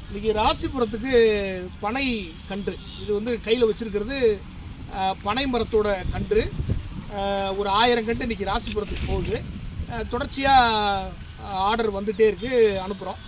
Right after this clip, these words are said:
இது வந்து பாக்கெட்ல தாய் மண்ணோட, அஹ், வளர்த்து கொடுக்குற பனை மரக்கன்று. அஹ், நாச்சியார் பண்ணையில கடந்த நாலு வருடமாக பனையை வந்து, அஹ், எப்பயுமே வந்து நம்ம விதையா ஊண்டுற பழக்கம் உண்டு.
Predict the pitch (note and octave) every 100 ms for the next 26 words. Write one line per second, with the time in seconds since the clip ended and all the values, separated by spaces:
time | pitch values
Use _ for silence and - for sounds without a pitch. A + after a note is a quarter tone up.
0 | - - - - - A3 B3+ B3 D4+ A#3+
1 | - A#3+ E4 - C4 A3+ D4 - A#3+ A#3
2 | D4+ D4 B3+ A#3+ A#3+ C#4 C#4+ B3 G3 D3+
3 | - - - - F#3 F#3 F#3 G#3+ A3+ B3
4 | G#3 F3+ G#3 G3 A#3 G3 F#3+ G#3 G3+ F#3+
5 | D#3 D#3 D3 - - - - - - -
6 | F#3 F#3+ F3 G3 B3+ D#4+ C#4+ A#3+ A#3+ A#3+
7 | C4+ D4 C#4 G#3+ A3 A3+ A3+ G#3 G3 F3+
8 | F#3+ A3+ D4+ C#4+ B3 B3 A#3 G#3 G3+ C#4
9 | G4 - - - - G3 A3+ D#4+ E4+ C#4
10 | A#3 A3+ D#4+ E4 - - - G3+ G#3 G3+
11 | G#3 C#4 C#4 D4+ B3+ C4+ C#4 A#3+ F#3 A3
12 | C#4 C4+ A#3+ G#3+ G3 A3 B3+ A3+ G3+ G3+
13 | G#3 G#3+ F3+ F#3+